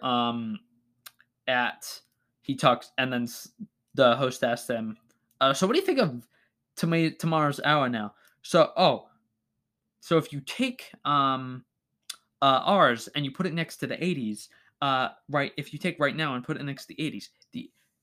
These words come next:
the eighties were fucking incredible. <laughs> The, the eighties were some of the best years ever. <sighs> Eh, th-, this is some of the worst time. And, like, and he talked about, you know, 'cause Marvel movies always dominate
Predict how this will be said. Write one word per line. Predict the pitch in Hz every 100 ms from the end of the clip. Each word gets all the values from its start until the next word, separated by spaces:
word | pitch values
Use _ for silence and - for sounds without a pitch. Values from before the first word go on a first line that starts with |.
| _ _ _ -
the | 175
eighties | 240 220 185 139
were | 139
fucking | 165 -
incredible. | 123 - 240 208 127 185 233
<laughs> | 208
The, | 156 208 214 175 - 226 185
the | 190
eighties | 233 226 196
were | 156 165
some | 202 165
of |
the | 151
best | 190 180 -
years | 135 151 165 143
ever. | 160 214 151 185
<sighs> | 247 247 202 175 208 - _ _ _ - 156 190
Eh, | 180 196 185 - - _ _ _ _ _ _ _ -
th-, | 151 160
this | 160 226 208
is | 165
some | 180
of | 151
the | 139
worst | 165 165
time. | - 240 214 139
And, | 139 143
like, | 151 143 - - -
and | 147
he | 143
talked | - 139 -
about, | 135 131
you | 127
know, | 120
'cause | 123 -
Marvel | 139 139 139 143
movies | 139 135 131 127
always | 120 131
dominate | 123 127 127 123 120